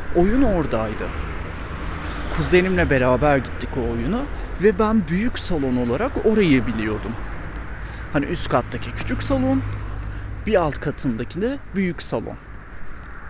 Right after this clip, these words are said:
Arkadaşlar dün uğradığım şoku, uğradığım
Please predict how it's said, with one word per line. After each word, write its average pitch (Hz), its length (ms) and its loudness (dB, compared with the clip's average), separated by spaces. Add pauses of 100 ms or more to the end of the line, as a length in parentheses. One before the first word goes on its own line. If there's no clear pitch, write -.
(1000)
Arkadaşlar 131 760 -2
dün 131 200 -2 (480)
uğradığım 147 560 2
şoku, - 420 -4
uğradığım 139 720 0